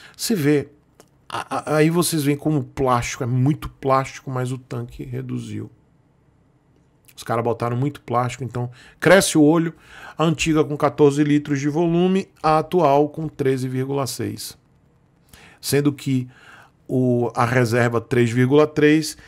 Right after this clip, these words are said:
e a reserva da dois mil e vinte e quatro, quatro vírgula um litro. Então não adianta você colocar tanto plástico.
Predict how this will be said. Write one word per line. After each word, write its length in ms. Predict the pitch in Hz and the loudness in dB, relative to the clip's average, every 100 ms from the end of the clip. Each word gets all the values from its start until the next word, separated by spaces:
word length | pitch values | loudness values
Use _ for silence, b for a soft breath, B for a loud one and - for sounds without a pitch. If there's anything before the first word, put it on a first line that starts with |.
| B - | B 2
e 100 | 139 | 4
a 60 | 147 | 6
reserva 600 | 165 127 135 135 147 147 | 4 2 2 2 -2 -4
da 80 | 131 | -2
dois 200 | 123 139 | 0 0
mil 120 | 127 | -2
e 40 | 131 | -2
vinte 160 | 131 | -4
e 40 | - | -4
quatro, 300 | 131 127 123 | -2 -2 -4
quatro 460 | - 127 127 - | -2 0 -2 -6
vírgula 400 | 123 123 127 135 | -4 -2 -2 -2
um 120 | 127 131 | -2 -4
litro. 440 | 117 110 - - _ _ _ _ _ _ _ _ _ _ _ _ _ - b - | -6 -8 -12 -20 _ _ _ _ _ _ _ _ _ _ _ _ _ -20 b -8
Então 140 | 190 | -2
não 80 | 220 | 0
adianta 420 | 185 175 220 - | 4 6 6 4
você 220 | 160 135 | -2 -4
colocar 380 | 151 151 131 139 | 0 0 2 -2
tanto 280 | 127 131 - | -4 -6 -4
plástico. 540 | 147 147 139 - - | 2 2 2 -4 -18